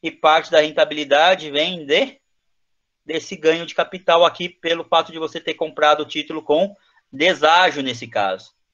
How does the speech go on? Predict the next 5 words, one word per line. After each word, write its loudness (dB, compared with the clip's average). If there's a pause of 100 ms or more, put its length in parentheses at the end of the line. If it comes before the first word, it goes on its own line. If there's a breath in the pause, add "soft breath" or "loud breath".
(1800)
Beleza? -6 (240 soft breath)
Você -2
ganhou 2
sessenta 0
reais 0